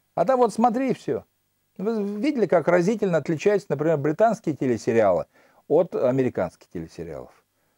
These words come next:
В британских телесериалах и серии даже длиннее, по полтора часа.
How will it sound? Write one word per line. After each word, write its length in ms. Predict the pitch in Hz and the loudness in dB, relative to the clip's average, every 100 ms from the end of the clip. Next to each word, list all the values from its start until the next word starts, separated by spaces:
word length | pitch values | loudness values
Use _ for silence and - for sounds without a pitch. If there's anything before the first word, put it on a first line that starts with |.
| _ - | _ -10
В 140 | 110 | -4
британских 500 | 123 147 196 180 - | -2 2 4 2 0
телесериалах 580 | 180 175 - 196 185 - | 0 2 4 6 4 2
и 60 | |
серии 340 | 180 240 254 185 | 0 2 6 6
даже 300 | 139 131 107 | 6 2 2
длиннее, 400 | 123 135 131 101 | 0 2 2 0
по 100 | 107 | 0
полтора 480 | 135 127 117 139 113 | 2 2 4 4 4
часа. 440 | - 110 98 76 | 0 -4 -4 -4